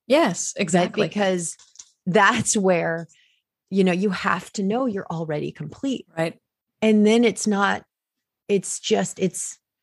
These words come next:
Speaker 2: to want what you want is, to want a feeling and be
Speaker 1: Okay.
Speaker 2: okay with that is okay.
Speaker 1: Yeah. Yeah.
Speaker 2: But until you choose to know that you're complete, it's gonna be a struggle.
Speaker 1: Yeah.
Speaker 2: But why would we do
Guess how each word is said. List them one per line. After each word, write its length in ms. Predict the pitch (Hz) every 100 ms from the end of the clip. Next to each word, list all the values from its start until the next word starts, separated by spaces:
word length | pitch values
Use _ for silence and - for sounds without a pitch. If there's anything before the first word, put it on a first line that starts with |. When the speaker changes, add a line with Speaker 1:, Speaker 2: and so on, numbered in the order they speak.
| _ _ _ _ _ -
Speaker 2:
to 100 | 226
want 260 | 202 202 -
what 220 | 185 -
you 60 |
want 500 | 180 196 285 170 156 -
is, 520 | 180 175 160 - - _ _ _ _ _ _ _ _ -
to 100 | -
want 260 | 208 220 240
a 60 | 214
feeling 640 | - 240 262 220 170 165
and 140 | 180
be 100 | 185 190
Speaker 1:
Okay. 100 | 175 -
Speaker 2:
okay 240 | 185 240
with 200 | 311 196
that 180 | 151 -
is 160 | 190 180
okay. 320 | 175 220 254
Speaker 1:
Yeah. 60 | 349 - _ _ _ -
Yeah. 140 | 262 214
Speaker 2:
But 100 | 226
until 320 | 220 - 311
you 220 | 285 254
choose 540 | - - 359 392 381 -
to 140 | -
know 360 | 294 330 370 196
that 160 | 196 -
you're 140 | 226
complete, 580 | 214 202 - 339 196 - _ _ _ _ _ _ _ _ _ _ -
it's 140 | 196
gonna 180 | 285 262
be 60 | 196
a 40 |
struggle. 440 | - 311 - 139 _ _ _ -
Speaker 1:
Yeah. 60 | - _ _ _ _ -
Speaker 2:
But 100 | 330
why 160 | 370
would 100 | 392
we 80 | 392
do 160 | 370